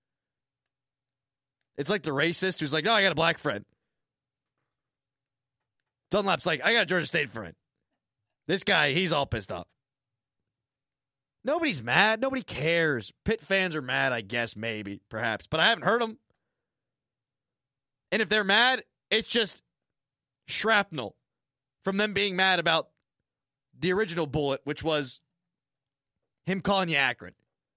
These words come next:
That's what it is. I am mad that you're mad. I'm irritated that you're irritated. I'm pissed that you're pissed. Four one two nine two two two eight seven four.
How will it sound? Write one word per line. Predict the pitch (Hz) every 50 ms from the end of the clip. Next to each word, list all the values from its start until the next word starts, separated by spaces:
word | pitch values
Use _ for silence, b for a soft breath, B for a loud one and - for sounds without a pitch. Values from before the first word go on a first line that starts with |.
| _ _ _
That's | - - -
what | - 254
it | 151 127
is. | 190 262 254 185 196 190 - - - _ _ _ _ _ _ _ _ _ _ _ _ _ _ _ _ _ _ _ _ _ -
I | - 359 427 440 440 403 359
am | 285 226
mad | 233 285 311 330 320 294
that | 247 202
you're | 226 277 254
mad. | 220 226 214 196 165 123 - - _ _ _ _ _ _ _ _ _ _ _ _ _ _ _ _ _ _ _ _ _ _ _ _ _ _ _ _ _ _ _
I'm | - 339 392 392 359
irritated | 294 - 320 359 349 330 - - 285 277 269 254 233
that | 240 214
you're | 233 240 226 208
irritated. | 190 208 202 190 170 - 175 156 143 117 113 - _ _ _ _ _ _ _ _ _ _ -
I'm | - 220 254 165
pissed | - - - 208 214 - -
that | - 156 - -
you're | 165 143
pissed. | - 127 135 160 170 175 160 - - - - - _ _ _ _ _ _ _ _ _ _ _ _ _ _ _ _ _ _ _ _ _ _ _ _ _ _ _ _ _ _ _ _ _ _ _ _ _ _
Four | - 202 214 208
one | 185 180 170 156
two | - - 160 156
nine | 143 139 139 139
two | - - 135
two | 120 - - 131 110
two | - - 135 120
eight | 110 107 -
seven | - 117 107 95 95
four. | 92 - 92 -